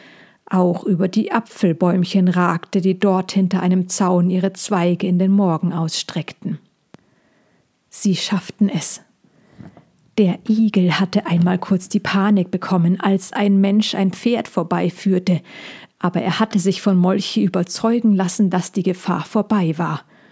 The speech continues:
Und das Pferd hatte Molchi bemerkt und war aus dem Tritt geraten. Nicht mit den Augen hat es ihn bemerkt, weil es Scheuklappen trug. Aber Pferde spüren, wenn sich große, atmende Körper in der Nähe befinden.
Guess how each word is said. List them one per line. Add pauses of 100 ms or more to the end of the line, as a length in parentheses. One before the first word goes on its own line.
(360)
Und
das
Pferd
hatte
Molchi
bemerkt
und
war
aus
dem
Tritt
geraten. (480)
Nicht
mit
den
Augen
hat
es
ihn
bemerkt,
weil
es
Scheuklappen
trug. (500)
Aber
Pferde
spüren,
wenn
sich
große,
atmende
Körper
in
der
Nähe
befinden.